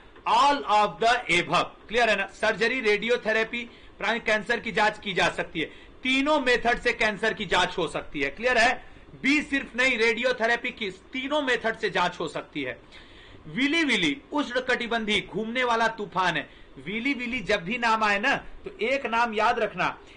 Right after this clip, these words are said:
कि ऑस्ट्रेलिया जरूर याद रखना, ऑस्ट्रेलिया में बहने वाली ये गर्म हवा है। डी ऑप्शन है, एकदम करेक्ट है, क्लियर है ना? एकदम करेक्ट है। अगला, निम्नलिखित सभी ग्रहों को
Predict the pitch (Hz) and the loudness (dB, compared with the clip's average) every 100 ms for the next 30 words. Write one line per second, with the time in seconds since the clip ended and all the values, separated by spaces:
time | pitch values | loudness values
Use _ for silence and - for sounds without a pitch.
0 | - 214 220 202 - - - - 214 180 | -10 0 2 2 -4 -18 -10 2 2 2
1 | - 226 233 277 254 196 180 175 165 151 | 0 0 2 2 2 4 2 2 2 2
2 | 156 190 214 208 - 220 220 247 240 190 | -2 0 0 0 2 2 2 0 0 0
3 | 190 220 208 208 220 180 208 202 196 240 | 0 2 0 0 -2 0 -2 0 2 4
4 | 262 170 214 226 202 - 226 294 254 175 | 4 0 0 2 0 0 2 2 2 0
5 | 214 175 170 151 - 127 - - - 226 | -2 0 0 0 -4 -14 -14 -20 -14 -2
6 | 247 226 240 233 226 233 240 247 - 202 | 2 2 0 2 2 2 0 -2 0 0
7 | 185 - - - - 202 175 104 - - | 0 -4 -14 -14 -2 2 2 0 -8 -20
8 | - - 202 254 262 - 277 - 240 240 | -20 -16 -8 -6 -4 -2 -4 -2 -2 0
9 | 269 226 226 - - | 0 2 2 2 -2